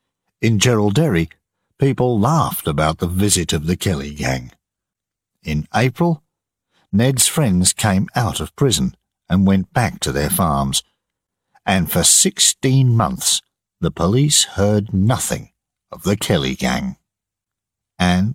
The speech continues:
Ned's letter? The famous Gerald Derry letter? Edwin Living did not give it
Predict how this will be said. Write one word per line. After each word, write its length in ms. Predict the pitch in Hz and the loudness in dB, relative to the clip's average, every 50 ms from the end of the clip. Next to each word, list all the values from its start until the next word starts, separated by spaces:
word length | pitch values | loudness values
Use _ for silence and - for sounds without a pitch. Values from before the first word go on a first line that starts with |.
| _ - | _ -2
Ned's 420 | 98 90 92 98 101 98 - - 90 | 0 2 2 2 2 0 -2 -2 -2
letter? 460 | 90 95 101 - - 175 175 - _ _ _ _ _ _ _ _ _ _ _ _ _ _ | 0 0 0 0 -2 -2 -4 -4 _ _ _ _ _ _ _ _ _ _ _ _ _ _
The 120 | - 104 95 | -4 -4 -2
famous 520 | - - 127 123 113 117 110 - - - _ _ _ _ _ _ - | -2 0 0 2 2 2 2 2 0 -2 _ _ _ _ _ _ 0
Gerald 360 | - 143 139 120 113 113 107 | 2 2 2 4 2 2 2
Derry 320 | 131 139 139 143 147 147 | 2 2 4 4 2 2
letter? 420 | 143 151 156 156 - 180 170 175 - _ _ _ _ _ _ _ _ _ _ _ _ _ _ _ _ _ _ _ _ | 4 2 2 2 0 0 -2 -2 -4 _ _ _ _ _ _ _ _ _ _ _ _ _ _ _ _ _ _ _ _
Edwin 380 | - 90 87 95 101 110 110 110 | -4 -2 -2 0 0 0 2 2
Living 500 | 107 101 82 80 80 78 80 80 90 - _ _ _ _ _ _ _ _ _ _ - | 2 2 2 2 2 2 0 0 -2 -6 _ _ _ _ _ _ _ _ _ _ -4
did 200 | 90 69 - - | -4 -4 -2 0
not 440 | 92 98 107 - - - - - - - _ _ _ _ _ _ _ _ _ _ - | 0 2 2 0 0 -4 -10 -20 -20 -20 _ _ _ _ _ _ _ _ _ _ -6
give 160 | - 80 - - | -6 -6 -6 -6
it 100 | - | -14